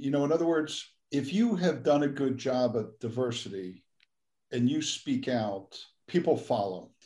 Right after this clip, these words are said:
If you haven't done a good job at diversity and you speak out, it's, it may make you feel better and it, and it may be good in the totality,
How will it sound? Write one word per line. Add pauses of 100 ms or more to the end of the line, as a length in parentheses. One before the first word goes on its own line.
(140)
If
you
haven't
done
a
good
job
at
diversity
and
you
speak
out, (800)
it's,
it
may
make
you
feel
better
and
it,
and
it
may
be
good (140)
in
the
totality,